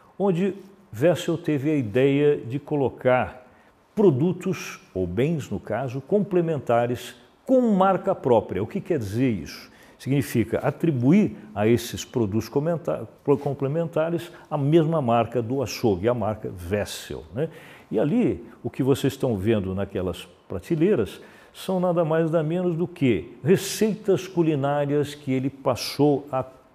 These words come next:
dar aos seus clientes gratuitamente para estimulá-los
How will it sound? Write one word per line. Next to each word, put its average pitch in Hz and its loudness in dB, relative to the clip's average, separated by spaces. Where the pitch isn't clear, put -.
dar 156 4
aos 104 2
seus 117 -2
clientes 107 -2
gratuitamente 185 0
para 220 0
estimulá-los 147 0